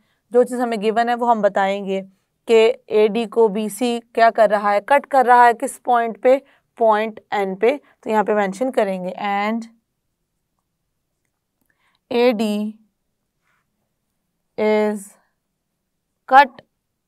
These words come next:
by बीसी at N। ओके, ये सब चीज़ें हमारे पास आ गई गिवन में। हमने प्रूफ क्या करना है,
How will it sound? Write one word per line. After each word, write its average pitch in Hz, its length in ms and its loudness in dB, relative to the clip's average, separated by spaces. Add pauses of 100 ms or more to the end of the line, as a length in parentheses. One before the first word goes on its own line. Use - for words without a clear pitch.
(460)
by 190 600 0 (920)
बीसी 214 880 -8 (920)
at 190 460 -2 (920)
N। 175 340 -10 (1200)
ओके, 196 340 -6 (360)
ये 277 140 0
सब 311 200 0
चीज़ें 254 220 -6
हमारे 226 300 0
पास 202 280 0
आ 196 140 -4
गई 185 160 -12
गिवन 240 380 0
में। 269 260 -4 (340)
हमने 320 260 0
प्रूफ 294 300 -4
क्या 277 180 4
करना 240 320 -4
है, 233 240 -4